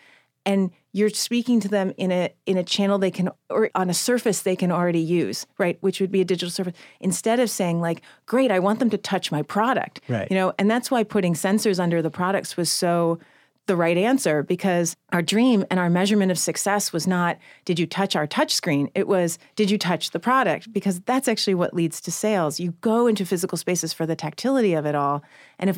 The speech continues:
Speaker 1: all we think we're doing when we add technology into physical space is to kinda make everything about pixels, then we've definitely failed, right?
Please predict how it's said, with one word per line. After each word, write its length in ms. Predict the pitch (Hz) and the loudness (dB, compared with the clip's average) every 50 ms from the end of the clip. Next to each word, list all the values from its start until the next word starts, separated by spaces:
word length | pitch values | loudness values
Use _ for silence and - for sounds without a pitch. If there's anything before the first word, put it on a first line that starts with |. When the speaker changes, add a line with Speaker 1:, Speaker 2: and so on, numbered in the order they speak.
| - - | 0 0
Speaker 1:
all 220 | - 202 214 233 | 2 2 4 4
we 80 | 233 226 | 2 2
think 240 | 208 - 202 190 170 | 0 0 -2 -2 0
we're 100 | 180 175 | -2 0
doing 300 | 160 180 180 180 180 180 | 0 2 2 2 2 2
when 120 | 170 170 | 2 2
we 160 | 170 170 156 - - | 0 0 -2 -2 -4
add 240 | 170 170 165 165 - | -4 -4 -4 -4 -4
technology 500 | - 160 - 170 165 165 165 156 - 165 | -6 -4 -2 -2 0 0 -2 -2 -2 -4
into 120 | 156 160 | -4 -4
physical 360 | 156 - 160 151 - 156 160 156 | -4 -6 -6 -6 -6 -6 -8 -10
space 400 | - - - 160 156 151 - - - | -8 -6 -4 -4 -4 -4 -6 -8 -8
is 140 | 160 147 - | -8 -8 -6
to 240 | - - 160 156 156 - _ _ | -4 -4 -2 -4 -4 -6 _ _
kinda 300 | - 196 185 170 160 147 - _ _ - | -4 -2 0 0 -2 -2 -4 _ _ 0
make 220 | 185 190 185 - | 0 2 2 2
everything 320 | 190 185 190 190 190 190 175 | 2 2 2 0 2 0 0
about 300 | 160 175 151 139 - - | 0 0 0 -2 -4 -2
pixels, 500 | - 233 294 - - 202 160 147 151 - | -2 -2 -2 0 0 0 0 0 -2 -2
then 160 | - 170 165 | -2 0 0
we've 240 | 165 151 143 156 160 | 0 -2 -4 -6 -2
definitely 460 | - 208 190 185 - 190 180 - - | 0 0 0 2 0 -4 -4 -4 -4
failed, 480 | 160 - - 165 151 139 117 87 107 160 175 | -4 -2 -2 0 0 2 0 -2 -2 -6 -6
right? 260 | - 170 170 180 190 | -4 -2 0 0 -2